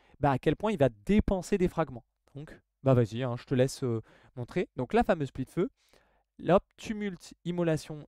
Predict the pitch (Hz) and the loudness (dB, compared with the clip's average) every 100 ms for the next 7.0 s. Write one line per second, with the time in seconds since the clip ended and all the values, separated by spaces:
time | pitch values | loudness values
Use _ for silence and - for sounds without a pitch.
0 | - 147 139 131 - 131 - 143 127 113 | -10 -6 -2 -4 -6 -14 -10 -4 -2 -2
1 | - 143 - - 202 - 131 - 139 185 | -6 -14 -10 0 0 0 -8 0 0 0
2 | _ _ - 143 170 151 123 - 131 120 | _ _ -4 0 2 0 -6 -8 -6 2
3 | 135 233 147 127 175 208 - 185 _ _ | 4 4 0 -2 -4 -4 -6 -14 _ _
4 | - 120 - 277 240 220 196 170 180 180 | -6 -6 -4 -2 0 0 -4 -4 -2 -2
5 | 165 _ _ _ _ _ - 120 135 123 | -4 _ _ _ _ _ -8 -4 -2 2
6 | 214 - _ _ 113 113 107 160 170 170 | 2 2 _ _ -6 -2 2 0 0 -6